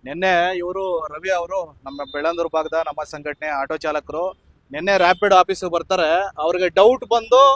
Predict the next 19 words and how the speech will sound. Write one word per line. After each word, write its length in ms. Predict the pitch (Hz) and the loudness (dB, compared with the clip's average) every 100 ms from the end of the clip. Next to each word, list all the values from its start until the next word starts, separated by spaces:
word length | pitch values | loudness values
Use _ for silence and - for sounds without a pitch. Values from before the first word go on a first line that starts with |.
| - | 0
ನಿನ್ನೆ 220 | 170 185 | -4 0
ರ್ಯಾಪಿಡ್ 320 | 202 196 226 220 | 4 4 6 4
ಆಫೀಸಿಗೆ 340 | 220 214 220 | 4 0 -2
ಬರ್ತಾರೆ. 480 | 196 202 214 190 143 _ _ _ _ | -2 0 4 4 2 _ _ _ _
ಒಂದೊಂದು 520 | 139 180 240 262 247 | -2 0 2 2 4
ಗಾಡಿ 280 | 233 196 220 | 6 6 4
ಮೇಲೆ 280 | 220 214 196 156 - | 2 0 0 -2 -8
ನಮ್ದೇ 440 | 160 202 220 254 | -14 0 4 4
ಗಾಡಿ, 520 | 226 208 202 180 214 220 | 6 4 4 -4 -6 -6
ನಮ್ದೇ 340 | 180 202 233 | -6 2 2
ದುಡ್ಡು, 500 | 214 208 - 175 208 | 2 0 0 0 0
ನಾವು 320 | 180 170 233 | 0 2 2
ಅವನಿಗೆ 340 | 233 220 226 214 | 2 0 -2 0
ದುಡ್ಡು 200 | 208 220 | -2 0
ಕೊಡೋದು, 600 | 220 190 156 165 226 - _ _ | 0 0 0 0 -2 -2 _ _
ನಮ್ 300 | 156 190 240 | -4 -2 -2
ಡಿ 140 | 214 240 | -2 4
ಎಲ್ 200 | 247 240 | 4 4
ಮೇಲೆ 440 | 190 180 240 254 | -2 0 0 -2